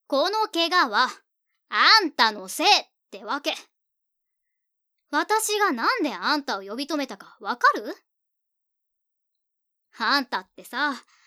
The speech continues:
ほんと、何やってもダメって感じよね。勉強もダメ。運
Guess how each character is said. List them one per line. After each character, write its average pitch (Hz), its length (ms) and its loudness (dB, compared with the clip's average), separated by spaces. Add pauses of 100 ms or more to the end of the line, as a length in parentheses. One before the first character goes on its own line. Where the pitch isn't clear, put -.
(340)
ほ - 160 -6
ん - 20 0 (540)
と、 466 80 4 (460)
何 240 340 0
や 190 140 -8
っ 233 40 -10
て - 220 -4
も 294 140 -4
ダ 233 220 -6
メ 403 100 -2
っ - 20 -6 (180)
て 240 120 -4
感 277 280 -4
じ 349 140 -8
よ 339 140 -2
ね。 311 340 -6 (960)
勉 320 320 0
強 269 300 -4
も 233 160 -12
ダ 180 160 -14
メ。 214 160 -14 (680)
運 262 140 -4